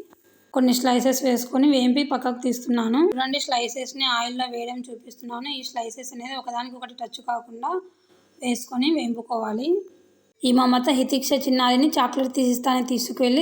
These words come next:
దారుణంగా హత్య చేసింది. హత్య చేసి తన మీద రక్త మరకలు కావడంతో చీరను మార్చుకొని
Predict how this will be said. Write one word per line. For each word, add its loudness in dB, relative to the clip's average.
దారుణంగా 4
హత్య 0
చేసింది. 2
హత్య 0
చేసి 4
తన 4
మీద 4
రక్త -2
మరకలు 2
కావడంతో 4
చీరను 4
మార్చుకొని 2